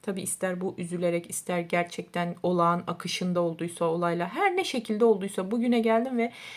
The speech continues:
direkt sohbet ettiğim insanlar kimler biliyor musunuz? Kendi bugüne kadar ki, bu yaşıma kadar ki tüm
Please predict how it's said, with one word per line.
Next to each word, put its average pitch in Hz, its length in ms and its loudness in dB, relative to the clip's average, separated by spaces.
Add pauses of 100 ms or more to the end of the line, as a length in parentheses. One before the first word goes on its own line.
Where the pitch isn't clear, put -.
(280)
direkt 277 300 2
sohbet 233 520 0
ettiğim 208 420 2
insanlar 208 560 -2
kimler 208 400 -2
biliyor 226 180 0
musunuz? 180 340 -6
Kendi 208 460 0 (440)
bugüne 240 320 4
kadar 190 420 0
ki, 185 280 -4
bu 226 80 4
yaşıma 214 420 2
kadar 170 360 -6
ki - 220 -6 (640)
tüm 302 560 -4